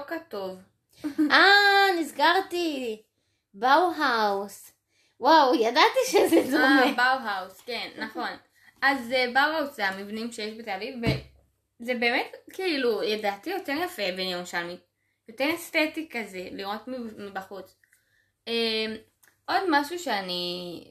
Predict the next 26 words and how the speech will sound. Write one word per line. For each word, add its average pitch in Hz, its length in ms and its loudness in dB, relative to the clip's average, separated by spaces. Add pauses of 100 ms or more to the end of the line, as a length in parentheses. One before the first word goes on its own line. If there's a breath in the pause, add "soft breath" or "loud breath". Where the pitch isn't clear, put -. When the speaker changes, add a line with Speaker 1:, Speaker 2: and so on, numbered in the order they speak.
(100)
Speaker 1:
שמתי 247 360 -4
לב 196 280 0
אליו, 311 180 4 (960)
Speaker 2:
מהמם. 220 460 -16
Speaker 1:
זה 233 420 2
שהם 240 340 -4
נורא 233 280 0 (100)
נורא 294 320 2 (120)
ב-, 190 580 -6 (800)
מ-, 208 380 -6
ב-, 220 280 -6
ב-, 220 140 -6
בתוך 254 300 -4
כל 285 280 -2
הדרמה 220 960 0
של 220 240 -8
הביצה 185 1200 -2
המקומית, 247 720 0
נקרא 277 300 0
Speaker 2:
כן, 226 320 4
Speaker 1:
לזה. 202 480 -6
Speaker 2:
זה 247 100 2
Speaker 1:
הם 359 60 2
Speaker 2:
ממש 247 400 2
נכון. 196 380 -6 (680 soft breath)
וכאילו, 220 1700 0